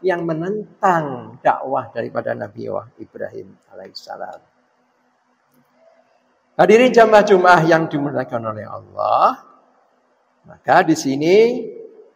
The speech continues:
Nabi Ibrahim diberi Allah kekuatan.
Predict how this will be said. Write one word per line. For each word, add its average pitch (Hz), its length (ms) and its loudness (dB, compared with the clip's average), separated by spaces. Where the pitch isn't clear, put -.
Nabi 120 400 -8
Ibrahim 165 480 -2
diberi 180 400 -2
Allah 180 400 0
kekuatan. 190 1200 -4